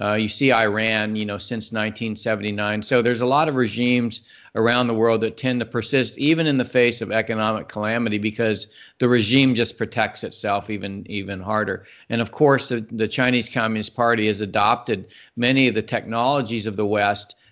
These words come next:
to, uh, create a surveillance state that's unparalleled in human history. So this is a, they're, they're a formidable opponent. I think what's gonna come out of this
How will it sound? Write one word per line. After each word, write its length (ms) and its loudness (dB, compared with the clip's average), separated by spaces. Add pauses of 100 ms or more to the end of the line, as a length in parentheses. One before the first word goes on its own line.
(140)
to, 420 2
uh, 240 -2
create 340 2
a 40 -4
surveillance 640 0
state 300 -2
that's 300 -2
unparalleled 920 0
in 180 -8
human 300 -4
history. 440 -2
So 300 0 (260)
this 200 4
is 160 6
a, 60 2
they're, 420 4
they're 240 4
a 40 0
formidable 800 0
opponent. 540 0 (240)
I 120 2
think 260 2
what's 180 2
gonna 200 0
come 200 -4
out 220 4
of 80 0
this 320 0